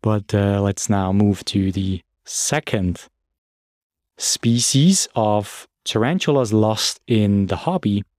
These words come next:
or pet trade, which is a whole group of, of spiders. And, uh, you've maybe never heard of them before, but the continent of Australia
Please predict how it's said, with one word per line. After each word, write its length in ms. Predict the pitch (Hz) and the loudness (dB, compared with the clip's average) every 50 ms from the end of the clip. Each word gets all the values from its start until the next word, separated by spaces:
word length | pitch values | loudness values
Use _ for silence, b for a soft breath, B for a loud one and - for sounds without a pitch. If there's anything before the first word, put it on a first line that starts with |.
| _ _ | _ _
or 140 | - 104 92 | -4 -4 -4
pet 240 | - - 151 156 - - | -2 -4 -6 -4 -4 -6
trade, 440 | - - 113 104 104 104 101 - - _ _ _ _ _ _ _ _ _ _ _ _ _ _ _ _ _ _ _ | -4 0 0 2 2 0 -2 -4 -10 _ _ _ _ _ _ _ _ _ _ _ _ _ _ _ _ _ _ _
which 200 | _ 131 131 - | _ -2 0 0
is 100 | 147 127 | 0 -2
a 80 | 131 127 | -2 -2
whole 240 | - 151 151 156 135 | 0 0 -2 0 0
group 320 | 113 139 175 156 117 - - - - _ _ _ _ | 2 2 2 2 2 -2 -10 -18 -18 _ _ _ _
of, 300 | - 113 107 101 - - | -2 -2 -2 -2 -4 -6
of 140 | - 120 104 | -6 -6 -6
spiders. 600 | - - - 143 151 175 - - - - - - - _ _ _ _ _ _ _ _ _ _ _ _ _ _ _ _ _ _ _ _ | -6 -6 -4 -2 -2 -2 -2 -4 -6 -10 -14 -16 -18 _ _ _ _ _ _ _ _ _ _ _ _ _ _ _ _ _ _ _ _
And, 420 | - 113 110 110 107 107 107 104 | -2 0 0 2 2 0 0 2
uh, 320 | 107 107 107 107 107 107 110 110 - _ _ _ _ _ _ _ _ _ _ _ _ - | 2 2 2 2 0 0 -2 -4 -10 _ _ _ _ _ _ _ _ _ _ _ _ 0
you've 220 | 123 117 110 107 | 0 0 2 2
maybe 260 | 123 123 120 120 120 | 0 0 2 2 2
never 220 | 120 117 110 110 92 | 2 2 2 0 0
heard 220 | 101 120 151 170 | 2 2 2 0
of 120 | 160 - | -2 -2
them 160 | - - 110 104 | 0 0 2 2
before, 360 | 98 95 - 117 113 120 123 | 0 0 0 0 0 0 0
but 300 | 107 113 107 101 - - _ _ _ _ _ _ _ _ _ _ _ - | 0 -2 -4 -4 -6 -12 _ _ _ _ _ _ _ _ _ _ _ -4
the 80 | 117 | -4
continent 500 | - - - 170 190 - 156 139 127 117 | -4 -2 -2 -2 -2 -2 -2 -2 -2 -2
of 120 | 117 107 107 | -4 -4 -4
Australia 880 | 107 104 101 - - - 156 190 226 220 170 117 95 92 90 85 92 | -6 -6 -6 -8 -2 0 2 2 2 0 -2 -2 -2 -4 -4 -6 -6